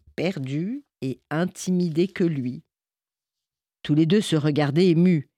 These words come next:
Ils étaient agréablement surpris devant leur beauté et regrettaient d'avoir tant attendu.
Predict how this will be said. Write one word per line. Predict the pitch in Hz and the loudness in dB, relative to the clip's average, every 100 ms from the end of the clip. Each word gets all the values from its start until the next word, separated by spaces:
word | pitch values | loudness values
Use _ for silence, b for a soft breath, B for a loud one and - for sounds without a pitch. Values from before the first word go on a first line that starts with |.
| _ _ _ | _ _ _
Ils | 160 156 143 | 0 2 2
étaient | 151 - 196 175 147 147 | 0 2 4 6 4 2
agréablement | 165 165 180 170 160 160 156 151 | 2 2 2 4 4 4 2 0
surpris | - 151 - 269 | -2 -8 -2 0
devant | 180 151 185 | 0 2 2
leur | 151 131 | 2 0
beauté | 135 160 - 240 262 B B B | 0 0 2 2 2 B B B
et | - 160 | 0 0
regrettaient | 156 175 143 135 208 196 | 2 0 0 -2 0 0
d'avoir | 131 120 - | 0 -4 -4
tant | 180 | -4
attendu. | 156 92 - 123 175 151 - | -2 -6 -6 -4 -4 -6 -10